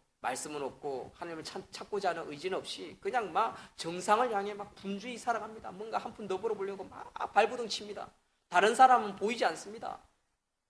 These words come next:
가족은 눈에 보이지 않습니다. 옆 사람은 눈에 보이지 않습니다.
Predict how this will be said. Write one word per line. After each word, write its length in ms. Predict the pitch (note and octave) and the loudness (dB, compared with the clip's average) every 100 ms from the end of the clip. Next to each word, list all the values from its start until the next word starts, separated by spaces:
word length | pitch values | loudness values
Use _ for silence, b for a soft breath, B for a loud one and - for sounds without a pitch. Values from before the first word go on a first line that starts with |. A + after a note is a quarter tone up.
| _ | _
가족은 460 | G#3+ C4 C#4 B3 G3 | 10 12 10 6 2
눈에 300 | A3 C4+ G3 | 2 2 4
보이지 240 | A#3 B3+ | 2 4
않습니다. 580 | G#3 - A3 A3+ G2 - _ _ _ - | 2 2 -8 -8 -10 -12 _ _ _ 4
옆 120 | G3+ | 12
사람은 360 | G#3 D4 C#4+ B3+ | 12 12 12 6
눈에 200 | D4+ C4 | 4 4
보이지 240 | B3 C#4+ | 2 2
않습니다. 600 | B3+ G3 A#3+ A3+ F#3+ - | 2 2 -4 -2 -2 -4